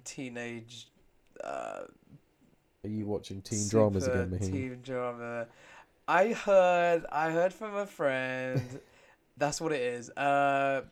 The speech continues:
Speaker 1: Vic-, Veronica Taylor, the
Speaker 2: V-
Speaker 1: voice of Ash, was there.
Speaker 2: I met her two years ago. Very lovely
Speaker 1: Oh,
Speaker 2: lady.
Speaker 1: I sort of half met her from
Speaker 2: I want you,
Speaker 1: afar.
Speaker 2: I want you to tell everyone your creepy story.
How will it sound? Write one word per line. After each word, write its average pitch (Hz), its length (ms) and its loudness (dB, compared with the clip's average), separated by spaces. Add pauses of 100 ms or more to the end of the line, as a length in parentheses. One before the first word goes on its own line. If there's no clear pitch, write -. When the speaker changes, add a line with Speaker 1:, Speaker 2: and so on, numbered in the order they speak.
(160)
Speaker 1:
Vic-, 147 560 -8
Veronica 170 560 0
Taylor, 190 420 0
the 190 100 -6
Speaker 2:
V- 165 60 -8
Speaker 1:
voice 170 240 -4
of 139 80 -10
Ash, 160 260 -2
was 156 180 -10
there. 160 300 -2
Speaker 2:
I 117 120 2
met 120 220 0
her 120 180 0
two 123 220 -6
years 123 260 -2
ago. 131 260 -6
Very 104 160 -2
lovely 107 320 -2
Speaker 1:
Oh, 110 120 -2
Speaker 2:
lady. 131 140 -4 (280)
Speaker 1:
I 156 500 0 (680)
sort 185 440 0
of 233 140 -4
half 185 320 4
met 233 140 -4
her 277 260 0
from - 180 0
Speaker 2:
I 127 60 8
want 135 200 6
you, 160 80 6
Speaker 1:
afar. 175 180 6
Speaker 2:
I 131 60 10
want 151 140 8
you 147 100 0
to - 60 -6
tell 131 160 6
everyone 120 300 6
your 117 160 4
creepy 117 340 -2
story. 123 460 4